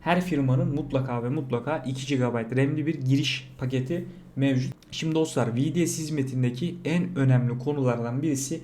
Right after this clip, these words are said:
kullanılan donanımlar. Burada Odea Web şirketi E beş yirmi altı doksan dokuz V dördü tercih etmiş.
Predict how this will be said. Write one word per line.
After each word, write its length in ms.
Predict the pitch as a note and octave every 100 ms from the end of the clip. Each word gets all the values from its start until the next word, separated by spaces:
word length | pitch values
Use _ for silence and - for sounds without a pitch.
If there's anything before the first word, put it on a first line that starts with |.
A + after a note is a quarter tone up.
| - - -
kullanılan 580 | F3+ E3 C3+ D#3+ D3+ B2
donanımlar. 520 | B2 A#2+ G#2+ A#2+ D3+ - -
Burada 500 | D#3 G#3 F3+ F#3 F#3 -
Odea 280 | D3+ F3 F3
Web 240 | E3 E3
şirketi 600 | - D3 C3 C3 C3 C#3
E 160 | D#3 D3
beş 220 | F3 F3+
yirmi 220 | D3 D3+
altı 240 | D3 C#3+ C#3+
doksan 400 | C3 C3 C3+ C3
dokuz 280 | C3 C#3+ B2+
V 200 | B2+ B2+
dördü 260 | B2+ A#2
tercih 360 | A#2+ B2 C3 D#3+
etmiş. 380 | C3 E3+ F3